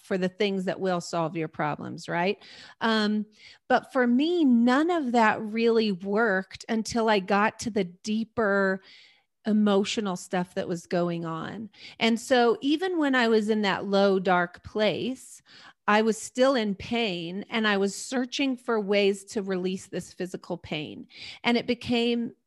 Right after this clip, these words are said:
still a superficial fix, right? I needed a probiotic 'cause I was learning about this gut connection to my overall health, which, by the way, is very valid. All of these things are great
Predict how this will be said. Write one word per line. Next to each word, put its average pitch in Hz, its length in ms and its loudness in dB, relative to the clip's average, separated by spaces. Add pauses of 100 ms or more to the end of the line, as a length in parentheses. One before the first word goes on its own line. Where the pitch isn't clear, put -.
still 208 760 0
a 220 100 -2
superficial 214 960 -4
fix, - 500 -12
right? 190 300 2
I 214 100 2
needed 233 540 0
a 196 80 -6
probiotic 196 800 0
'cause 196 160 -12
I 175 80 -2
was 170 180 -6
learning 208 380 -4
about 190 260 -2
this 185 220 -8
gut 190 320 -4
connection 170 640 -6 (500)
to 233 360 2
my 196 240 0
overall 180 400 0
health, 175 340 -2
which, 226 300 -4
by 330 160 2
the 330 100 0
way, 226 100 4
is 196 120 2
very 233 340 0
valid. 180 540 2
All 254 260 4
of 214 140 -4
these 180 220 -6
things 175 280 -6
are 180 140 -8
great 180 580 -2